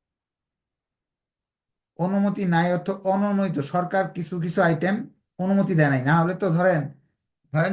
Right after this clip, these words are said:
যত আয় হবে তত ট্যাক্স দিতে হবে। ধরে নেন আপনার দশ লাখ টাকা আয় হয়েছে, এখন এটার আপনি ট্যাক্স দিবেন দশ পার্সেন্ট, ধরে নেন,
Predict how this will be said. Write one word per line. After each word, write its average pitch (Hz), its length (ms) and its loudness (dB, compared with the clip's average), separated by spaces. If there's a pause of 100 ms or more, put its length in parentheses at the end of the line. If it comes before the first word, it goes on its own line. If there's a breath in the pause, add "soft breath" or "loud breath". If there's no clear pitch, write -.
যত 180 220 -2 (140)
আয় 196 200 2
হবে 185 220 -2
তত 196 240 -4
ট্যাক্স 156 240 0
দিতে 151 180 0
হবে। 101 160 -4 (140)
ধরে 180 140 2
নেন 190 200 0 (380)
আপনার 175 340 -2 (140)
দশ 190 220 2
লাখ 170 140 0
টাকা 151 200 -2 (300)
আয় 151 200 4
হয়েছে, - 240 -4 (1600)
এখন 170 220 2
এটার 208 220 2
আপনি 185 180 0
ট্যাক্স 175 280 0
দিবেন 175 200 0
দশ 180 200 0
পার্সেন্ট, 131 280 -4
ধরে 190 140 4
নেন, 143 160 0